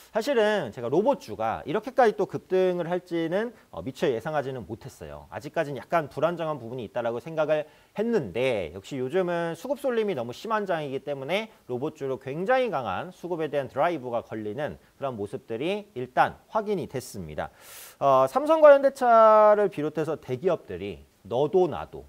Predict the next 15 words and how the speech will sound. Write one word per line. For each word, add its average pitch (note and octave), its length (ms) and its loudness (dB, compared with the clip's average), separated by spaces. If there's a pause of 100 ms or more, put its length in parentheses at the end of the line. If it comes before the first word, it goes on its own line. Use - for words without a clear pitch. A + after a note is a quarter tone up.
로봇 C#3+ 320 0
시장에 F3+ 400 -2
진출하겠다라고 F#3+ 800 -2
밝히고 F3+ 460 -4
있죠. - 220 -14 (340)
그래서 C3 140 -6
이런 F3 180 0
부분들이 D#3 480 0
로봇주의 D3 460 -4
투심을, F#3+ 520 -4 (200)
어, - 120 -16
급격하게 D3 920 -4
끌어올렸다라고 B2 920 0
보시면 A#2+ 360 -8
되겠습니다. F2 640 -6